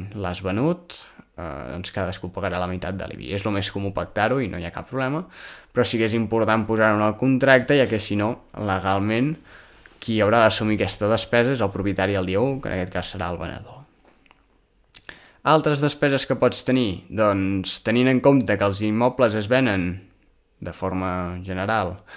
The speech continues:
lliure de càrregues, doncs, tots aquells deutes que tinguis sobre l'immoble, com ja puguin ser deutes amb la comunitat de propietaris, deutes amb l'ibi, amb escombraries, etcètera. Tots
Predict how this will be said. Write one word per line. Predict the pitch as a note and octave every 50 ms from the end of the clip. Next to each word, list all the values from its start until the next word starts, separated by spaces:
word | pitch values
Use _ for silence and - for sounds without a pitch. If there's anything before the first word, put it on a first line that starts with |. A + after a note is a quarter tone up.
| - - - - - _ -
lliure | - A#2+ C3 C3+ C3+ B2 A2
de | G#2+ A2 G#2+
càrregues, | B2+ C3 C3 C3 B2+ B2 C3 D3 E3 F3 E3+ - A#2+
doncs, | A2 A2 G2+ G#2 G2 F#2+ G2 - -
tots | A2+ G#2+ A#2+
aquells | A#2+ A2+ A2+ A2 G#2+ G2 G2+
deutes | A2+ G#2+ A2 A2 - B2 A#2+ - - -
que | G#2 F#2+
tinguis | - G2+ G#2 G#2 G#2 G2+ A2 B2 C#3 C#3 - - - - - - - -
sobre | - - G#2+ G2+ G2
l'immoble, | F#2+ F#2+ F#2 F#2 D#2+ - - - G2+ G#2 A2
com | F2 F2+ F#2 F2 F2
ja | F#2 F#2+ F2
puguin | - F#2+ F#2 F#2+ F#2+
ser | - - - F#2 F#2+ G2 G2+ G2+ - - - - - - - - _ _
deutes | A2 G#2+ F#2+ G2+ G2 G2 - G#2 G#2 G2+ G#2 G2+ G#2
amb | G2+ G#2
la | G2+ F#2+
comunitat | G2 G2+ G2+ G2 G2 G2 F#2+ F#2+
de | F#2+ G2+
propietaris, | G#2 G2+ A2 A#2+ A#2 D3+ D3+ D3+ D#3 D#3+ D#3+ D#3 C#3+ A#2
deutes | - F2 F#2 F#2 F#2 - G2 F#2+ F#2 F#2+ F#2+ - - - -
amb | E2+ G2 G#2+ A#2+
l'ibi, | C#3+ D#3+ D#3+ D#3 D3+ D#3+ D#3+ D#3+ D#3+ D#3 D3
amb | A#2 G#2 G2+ F#2+ F#2
escombraries, | - - - G2 G2 F#2+ G#2 A#2+ C3+ D3 D3 D3 D3 D3 D3 D3 D3 C#3+ - - - - -
etcètera. | - G2 F#2+ E2+ - E2+ - - - - - - - - - - - - -
Tots | - A#2 A2+ A2